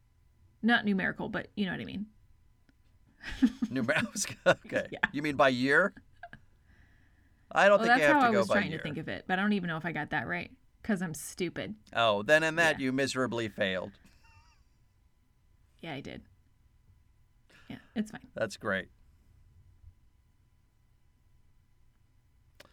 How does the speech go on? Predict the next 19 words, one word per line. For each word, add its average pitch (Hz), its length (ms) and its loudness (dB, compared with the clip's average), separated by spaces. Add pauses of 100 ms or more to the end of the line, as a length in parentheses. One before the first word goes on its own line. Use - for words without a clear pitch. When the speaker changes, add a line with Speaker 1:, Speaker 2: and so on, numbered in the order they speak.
(300)
Speaker 2:
Well, 185 380 12 (1600)
what 175 140 6
I, 185 240 4
so 175 240 6
going 196 320 8
back, 135 240 -4
so 147 360 0
the, 143 200 -6 (120)
the 143 160 -2
ultimate 156 380 2
point 147 220 -2
I 127 60 2
was 123 100 -2
trying 135 220 0
to 117 80 -4
make 120 260 -2
was 110 200 -6
that, 107 340 0
uh, 98 320 0